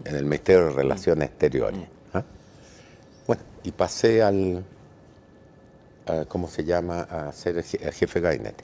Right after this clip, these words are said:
Speaker 1: Sí.
Speaker 2: Y te salvaste de estar en La Moneda,
Speaker 1: Sí.
Speaker 2: entiendo, el once de septiembre. O sea,
Speaker 1: Así es.
Speaker 2: no sé si fue al azar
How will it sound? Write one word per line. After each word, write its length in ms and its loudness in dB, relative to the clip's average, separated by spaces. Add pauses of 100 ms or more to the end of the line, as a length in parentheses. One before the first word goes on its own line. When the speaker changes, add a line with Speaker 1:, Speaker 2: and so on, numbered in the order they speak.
Speaker 1:
Sí. 160 -20 (540)
Speaker 2:
Y 260 -8 (440)
te 120 -2
salvaste 560 0
de 60 0
estar 200 0
en 80 -2
La 80 2
Moneda, 540 -2
Speaker 1:
Sí. 80 -8
Speaker 2:
entiendo, 500 0
el 160 -2
once 280 -4
de 40 -8
septiembre. 460 -10
O 40 -14
sea, 100 0
Speaker 1:
Así 220 -2
es. 60 -4
Speaker 2:
no 60 -12
sé 160 -6
si 100 -14
fue 160 -6
al 60 -8
azar 340 -4